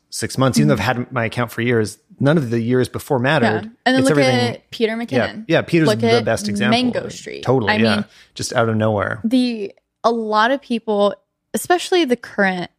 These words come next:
Speaker 2: YouTubers who've been in this for a while, get really bummed on the algorithm. And, like, I'm gonna be honest, the YouTube al-, you have to be a slave to the algorithm.
Speaker 1: Mm-hmm.
Speaker 2: Like,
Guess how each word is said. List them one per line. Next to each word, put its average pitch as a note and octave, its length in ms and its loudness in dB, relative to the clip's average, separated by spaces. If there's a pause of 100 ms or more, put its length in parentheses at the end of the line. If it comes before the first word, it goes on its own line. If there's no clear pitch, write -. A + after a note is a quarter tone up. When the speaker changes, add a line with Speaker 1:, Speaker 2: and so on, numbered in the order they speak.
(180)
Speaker 2:
YouTubers - 580 -6
who've G3+ 440 -2
been G3 180 2
in F#3 140 -2
this - 180 -10
for - 120 -6
a - 60 -2
while, - 320 -2 (540)
get B3+ 160 4
really A#3 480 4
bummed F#3+ 580 -2
on F#3+ 80 -4
the - 140 -6
algorithm. - 560 -10
And, G#3+ 180 2
like, G3 400 0
I'm G#3 180 0
gonna G#3+ 140 2
be G3+ 140 0
honest, F#3+ 340 -4
the G#3+ 100 0
YouTube G3+ 480 0
al-, G#3 180 -4
you A3 160 2
have G#3+ 280 0
to G#3+ 100 -2
be G3+ 120 -2
a G3 40 -4
slave G3 360 -6
to - 100 -12
the - 160 -4
algorithm. - 440 -4
Speaker 1:
Mm-hmm. - 100 -2
Speaker 2:
Like, G3 300 0